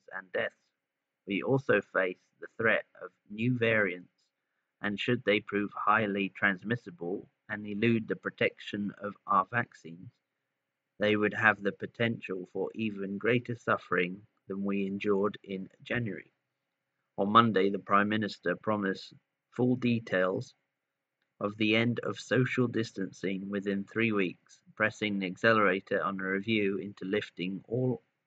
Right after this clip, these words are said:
of all covid rules. But in a strikingly more somber statement, he said,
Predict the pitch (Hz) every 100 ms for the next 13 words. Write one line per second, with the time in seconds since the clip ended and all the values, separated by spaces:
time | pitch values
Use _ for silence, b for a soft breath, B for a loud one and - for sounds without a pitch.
0 | _ 113 104 - 127 123 - _ - 120
1 | 98 90 90 90 - - - _ _ _
2 | _ _ _ _ _ - 117 113 110 -
3 | 147 139 135 131 123 120 107 113 127 147
4 | 156 117 98 - 95 - 98 113 - 113
5 | - 107